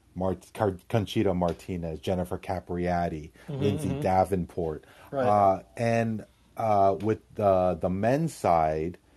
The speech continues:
Speaker 1: you had the Sampras, the Chang, the, uh, Michael Stich,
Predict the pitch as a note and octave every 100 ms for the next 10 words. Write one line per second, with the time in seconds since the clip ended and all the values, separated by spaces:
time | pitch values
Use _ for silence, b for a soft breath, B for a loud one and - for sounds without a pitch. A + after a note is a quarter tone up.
0 | _ - F#2+ G#2+ F2+ F2 - F#2 F2 -
1 | D#2+ - F2+ - - E2+ E2 D#2+ D#2 b
2 | b b E2+ F#2 F2 E2+ E2 F2 F2 E2+
3 | - - G2+ F2+ -